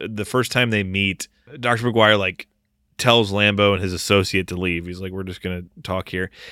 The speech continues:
This whole scene, Matt Damon is a kid that's had too much sugar. He, like, it's not even, like, an <laughs> A D D thing. It's not that. It's literally just he's been over-caffeinated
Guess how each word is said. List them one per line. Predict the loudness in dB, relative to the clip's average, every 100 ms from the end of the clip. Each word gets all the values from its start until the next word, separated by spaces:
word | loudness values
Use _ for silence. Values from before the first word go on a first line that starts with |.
| -6
This | 0 6
whole | 6 6
scene, | 2 2 2 0 0
Matt | 2 2
Damon | 4 2 2 0
is | -2 -4
a |
kid | -2 0 0
that's | 0 -2
had | -2 -2
too | -2 0
much | 0 -2
sugar. | -2 -2 -2 -2 -4 -14 _
He, | 2 6 8 6
like, | 6 2 2
it's | 4
not | 6 6
even, | 6
like, | 4 4
an | 2
<laughs> |
A | 4 4
D | 6 4
D | 4 0
thing. | 0 -2 -2 -4 -10 -20 -20 -10
It's | -8 -2
not | 0 0 0
that. | 2 2 2
It's | -2 -2 -2
literally | 2 4 4 4
just | 2 -4
he's | -4 -2
been | -2
over-caffeinated | 0 0 0 -2 -2 -2 -2 -2 -2